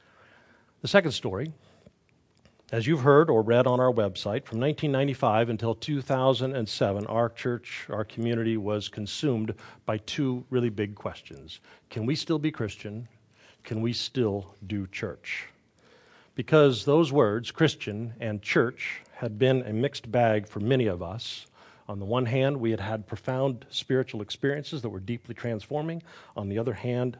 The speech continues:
it had been a deeply hurtful experience to be part of church.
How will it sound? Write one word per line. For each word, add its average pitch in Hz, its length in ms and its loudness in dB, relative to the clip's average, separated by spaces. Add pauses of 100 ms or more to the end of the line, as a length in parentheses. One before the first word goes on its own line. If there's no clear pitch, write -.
it 110 120 -2
had 98 120 -8
been 95 280 -6
a 98 60 -10
deeply 120 420 -6
hurtful 120 440 -8
experience 101 640 -4
to - 120 -12
be 98 360 -8
part 90 260 -8
of 92 160 -10
church. - 480 -10